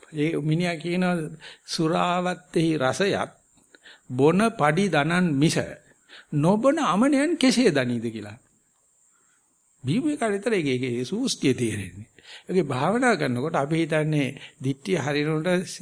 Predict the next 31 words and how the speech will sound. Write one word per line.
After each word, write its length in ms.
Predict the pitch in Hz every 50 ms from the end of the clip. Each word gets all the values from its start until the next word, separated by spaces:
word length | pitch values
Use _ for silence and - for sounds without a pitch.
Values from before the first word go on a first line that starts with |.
| 175 - -
පිසු-, 340 | - 131 120 - 76 - - -
චිත්ත 300 | - - 139 - - -
විසුද්ධිය 440 | 165 151 151 156 180 160 147 185 -
හරියනකොට 440 | 120 120 127 139 147 165 180 185 160
දිට්ඨි 200 | 160 151 - 175
විසුද්ධිය 320 | 165 147 185 175 175 190 143
හරියයි 340 | 135 147 175 185 175 147
කියලා 220 | 120 127 123 113 120
නෑ. 120 | - - - - - - - -
තේරෙන්න 440 | - 151 151 165 170 185 175 175 165
පටන් 240 | 156 156 156 165 156
ගන්න 180 | 160 160 160
මොන 200 | 139 139 147 165 160
තරම් 340 | - - - 131 156 175 196 185
අවුලකද 500 | - 123 139 165 180 185 185 190 165 165
අපි 200 | 165 - - 147 139
ඉන්නේ 220 | 131 151 180 190
කියලා 420 | 175 - 240 208 143 113 113 - - - - - - - _ -
භාවනා 440 | - 127 120 147 156 156 165 190 185
කරන 280 | - 147 139 135 139 131
ගා. 120 | 117 143
ඉතින් 220 | 180 185 - 95 -
කාට 300 | - 139 151 165 170 -
හරි 180 | - - 208 190 - -
තේරෙනවා 640 | - 156 131 135 143 143 156 165 180 175 165 139
නම් 220 | 107 98 101 117 170 226 - - _ _ _ _ _ _ _ _ - - - _ -
සීලක 500 | - - - 156 165 175 165 160 151 -
ඉඳලා 340 | 160 160 151 151 151 160 160
සමාධියට 560 | - 139 135 135 127 131 139 139 156 151 147
ගියාට 340 | 139 151 151 147 143 139 151
පස්සේ 540 | 139 143 120 - - - - - 147 80 85